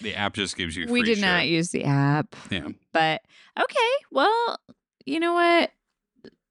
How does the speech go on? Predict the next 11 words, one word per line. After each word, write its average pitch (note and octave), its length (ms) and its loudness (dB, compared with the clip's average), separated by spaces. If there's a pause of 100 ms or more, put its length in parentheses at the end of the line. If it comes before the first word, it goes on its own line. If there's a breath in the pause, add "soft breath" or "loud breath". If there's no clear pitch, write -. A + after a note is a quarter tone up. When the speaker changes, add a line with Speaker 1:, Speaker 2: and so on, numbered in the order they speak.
Speaker 2:
Save B3+ 360 0
some A#3+ 200 0
money F#3+ 320 2
and E3 300 -6
stick - 240 -2
with E3+ 140 -2
Canadian D#3 360 0
bacon, D#3+ 320 0
maybe, E3+ 200 0
folks. E3 440 0
If, D3+ 200 -8